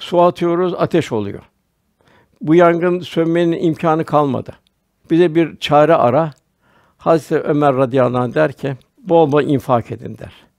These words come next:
"İnfak ederken de sakın bir gösteriş olmasın, riya olmasın." der.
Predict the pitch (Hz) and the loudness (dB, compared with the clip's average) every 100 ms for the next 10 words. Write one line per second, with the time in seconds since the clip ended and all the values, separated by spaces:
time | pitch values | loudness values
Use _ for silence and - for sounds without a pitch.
0 | _ - 147 160 160 147 165 165 151 151 | _ -2 -2 2 0 0 2 2 2 2
1 | 156 147 151 - 156 139 190 175 147 123 | 0 0 -4 -4 -8 -6 -4 -4 -6 -4
2 | 151 135 - 147 - - 143 135 135 131 | -4 -4 -6 -6 -6 -4 -2 -2 -2 0
3 | 131 123 127 117 113 - 107 151 | 0 0 -4 -6 -10 -12 -10 -10